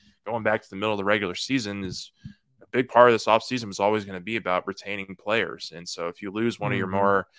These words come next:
Speaker 1: yeah, you know, crucial foundational young pieces, that's, that's certainly a blow that you're gonna have to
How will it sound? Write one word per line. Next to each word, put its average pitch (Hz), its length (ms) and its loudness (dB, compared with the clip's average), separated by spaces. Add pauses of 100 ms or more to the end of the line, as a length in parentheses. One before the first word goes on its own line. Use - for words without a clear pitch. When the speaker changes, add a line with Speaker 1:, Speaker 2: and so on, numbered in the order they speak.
(320)
Speaker 1:
yeah, 73 320 -8 (160)
you - 80 -20
know, - 100 -20 (560)
crucial 120 440 -2
foundational 101 720 -2
young 98 240 -4
pieces, 95 500 -8
that's, - 420 -6 (460)
that's 120 180 -4
certainly 139 300 4
a 110 60 -2
blow 117 280 6
that 98 80 2
you're 101 120 -4
gonna 98 160 0
have 101 220 0
to 90 240 -6